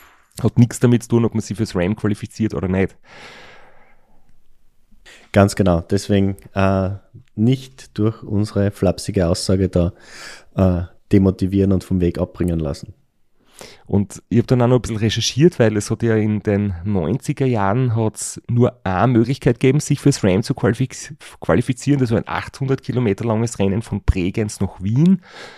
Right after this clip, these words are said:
Speaker 1: Da hab ich keine genaueren Infos mehr gefunden. Aber es gibt auf radsportnews punkt com noch einen Bericht über, aus dem Jahr zweitausendzwei.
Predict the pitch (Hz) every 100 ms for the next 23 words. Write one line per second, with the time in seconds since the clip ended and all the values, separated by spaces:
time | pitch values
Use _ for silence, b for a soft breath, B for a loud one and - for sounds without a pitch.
0 | B B B _ - 101 107 - 95 107
1 | 107 107 80 98 107 - 131 156 151 139
2 | - 123 117 127 131 b b b b b
3 | - 87 92 135 165 165 B B B _
4 | 113 - 131 - 95 110 - - 104 98
5 | 85 - 139 135 135 147 - 131 - -
6 | 101 127 147 - 117 113 - 101 110 107
7 | 101 117 170 - - _ B B B B
8 | B B - 131 117 123 123 120 117 B
9 | B - 117 127 113 90 - 107 - 110
10 | 120 120 - - 82 113 90 76